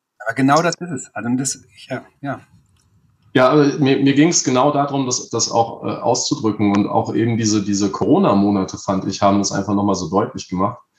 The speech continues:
Speaker 2: ähm, wie, wie privilegiert nicht nur unser Staat ist, sondern eben auch wir als Einzelpersonen bei allem Struggle, den will ich nicht wegreden. Also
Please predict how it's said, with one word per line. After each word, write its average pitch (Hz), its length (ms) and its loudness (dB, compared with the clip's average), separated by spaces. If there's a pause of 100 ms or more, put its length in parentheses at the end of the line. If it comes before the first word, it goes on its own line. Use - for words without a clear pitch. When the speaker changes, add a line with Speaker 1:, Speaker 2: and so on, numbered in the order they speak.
(340)
Speaker 2:
ähm, 95 580 0 (280)
wie, 110 640 -6 (100)
wie 139 720 -2
privilegiert 98 880 0 (480)
nicht 107 240 0
nur 107 240 2
unser 95 220 0
Staat 117 480 -4
ist, - 200 -4
sondern 98 280 -2
eben 98 160 0
auch - 320 -4
wir 104 240 0
als - 180 -4
Einzelpersonen 127 920 0
bei 98 120 0
allem 127 240 0
Struggle, 131 480 0
den 107 180 -2
will 101 100 -4
ich 104 140 -6
nicht 95 180 -6
wegreden. 127 800 -2
Also 101 440 -2